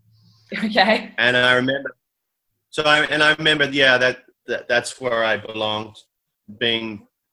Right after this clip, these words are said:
Speaker 2: doing a show, being a show off or dressing up.
Speaker 1: Yeah.
Speaker 2: Um, so I always, I, I was that way inclined, definitely. And, um, but I think I'd started to get real, like, oh, theater is, my, my mother was an actress.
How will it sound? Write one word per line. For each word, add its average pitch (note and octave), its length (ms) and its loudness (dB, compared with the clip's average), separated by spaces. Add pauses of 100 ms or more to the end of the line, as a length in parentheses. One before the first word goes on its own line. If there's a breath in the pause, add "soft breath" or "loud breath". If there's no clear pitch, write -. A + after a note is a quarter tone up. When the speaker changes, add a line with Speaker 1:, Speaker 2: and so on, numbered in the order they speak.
(1080)
Speaker 2:
doing C3 220 -2
a A#2+ 40 2
show, B2 300 2
being A#2+ 180 -2
a A2 80 -4
show A2+ 260 0
off A2+ 280 0
or G2+ 220 -8 (180)
dressing B2 420 0
up. A#2+ 280 -2 (540)
Speaker 1:
Yeah. D#3+ 440 0
Speaker 2:
Um, G#2 300 -6 (120)
so - 260 -14
I C#3+ 140 6
always, F#3 160 2 (380)
I, C#3+ 340 0 (120)
I D3 60 -2
was C#3+ 160 -4
that D#3 160 4
way C#3+ 180 4
inclined, A2 680 -2 (420)
definitely. F#2+ 680 -4 (760 loud breath)
And, A#2 500 2
um, A2+ 560 0 (1500 loud breath)
but C3 120 4
I C#3+ 100 8
think E3 260 0
I'd C#3 140 2
started D3 360 4
to C3+ 60 -4
get B2+ 220 2
real, C3 340 2
like, A#2+ 340 2
oh, C3+ 160 2
theater C3+ 560 2
is, - 360 -4
my, C3+ 160 4
my D3 200 4
mother D#3+ 320 4
was C#3 240 4
an B2+ 80 -2
actress. A#2+ 800 -2